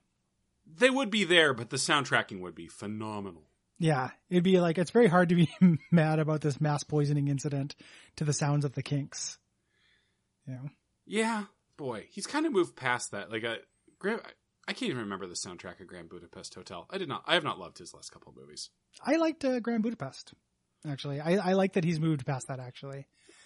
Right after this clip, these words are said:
Speaker 2: a little bit. I, like, it's not that different, but I think there are some subtle shifts.
Speaker 1: Yeah,
Speaker 2: And
Speaker 1: just,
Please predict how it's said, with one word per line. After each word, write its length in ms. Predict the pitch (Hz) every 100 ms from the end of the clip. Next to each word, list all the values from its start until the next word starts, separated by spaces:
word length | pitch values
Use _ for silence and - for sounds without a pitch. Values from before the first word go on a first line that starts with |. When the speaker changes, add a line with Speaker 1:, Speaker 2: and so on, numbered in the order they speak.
| _ _
Speaker 2:
a 60 | 160
little 140 | 143
bit. 180 | 135 143 - _ _ _ _ _ -
I, 160 | 170 165
like, 160 | 165 156
it's 80 |
not 140 | 226 175
that 160 | 160
different, 300 | 220 226 254
but 80 | 185
I 60 | 160
think 140 | 180
there 140 | 165 160
are 40 |
some 180 | 156 143
subtle 260 | - 147
shifts. 440 | 147 190 - - - _ _ _ _ _ _ _ _ -
Speaker 1:
Yeah, 80 | 151 170
Speaker 2:
And 100 | 170
Speaker 1:
just, 160 | 165